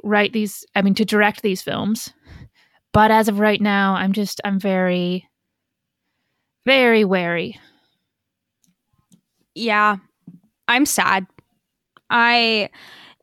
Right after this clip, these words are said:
Speaker 2: you know, at first, I was really excited about this. I was like, "Okay, like, more Star Wars." And then I just started seeing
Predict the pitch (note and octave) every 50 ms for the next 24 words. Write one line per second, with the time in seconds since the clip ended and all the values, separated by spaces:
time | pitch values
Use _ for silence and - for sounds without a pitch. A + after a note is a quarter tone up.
0 | _ _ _ - A#3+ C4 C4 C4 C4 C4 C4 B3 C4 C4+ - - - C#4+ C#4 C#4
1 | D4+ D#4+ D4 C#4+ - - - - - - _ _ _ _ _ _ _ _ _ _
2 | _ - _ - - - - - - _ - - B3 B3 B3 B3 B3 B3 G#3 A#3+
3 | D#4 F4 F4 F4 F4 - - - F#4 A4 G#4+ F#4 C#4 A3 G#3 F#3+ - - - -
4 | C#2+ - - - - - - - - _ _ _ _ - B3 B3 B3+ C4 C4 C4
5 | B3+ - - C4+ C4 C4 C4 - _ _ - C4 D4 D#4 C#4+ D#4 D#4 D4 D4 D4+
6 | D4+ D4+ D4 D4+ D4 D4 C#4 B3+ B3+ - - A#3 A3+ A#3+ A#3+ - - C4 A#3+ A#3+
7 | A#3 A#3+ A#3 A3+ A3+ A3+ A3+ A3+ A3+ A#3+ A#3 - - - _ _ - A#3 A#3+ A#3
8 | A#3 A#3 A3+ A3+ A3+ A3+ A3+ - _ - B3 B3 B3+ C4 B3+ B3+ A#3+ B3 A#3 -
9 | - - - - A3 A3 G#3+ G#3+ - - - G3+ F#3+ F#3+ F#3+ F#3 F#3 F#3+